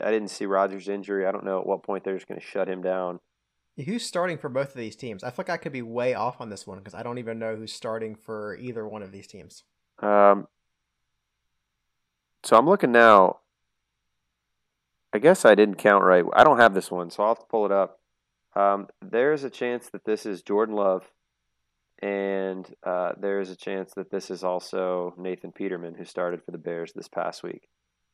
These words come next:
Speaker 1: And that would make this, I need to come up with a new designation, 'cause that's not,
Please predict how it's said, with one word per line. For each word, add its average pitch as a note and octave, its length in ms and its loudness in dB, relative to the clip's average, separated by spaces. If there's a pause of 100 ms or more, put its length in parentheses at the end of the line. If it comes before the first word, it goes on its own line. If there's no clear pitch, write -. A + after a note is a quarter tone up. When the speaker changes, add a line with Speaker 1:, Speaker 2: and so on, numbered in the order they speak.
(520)
Speaker 1:
And F#2+ 200 -8
that G#2+ 480 0 (200)
would G2 280 -6
make G2 260 -6
this, F#2+ 320 -6
I F#2+ 80 -6
need A#2 160 -6
to G#2+ 60 -10
come G#2 120 -8
up F#2+ 40 -8
with F#2 100 -8
a F#2 40 -8
new F#2 120 -8
designation, F2+ 680 -8
'cause F2+ 200 -16
that's G2+ 340 -2
not, A#2 380 -4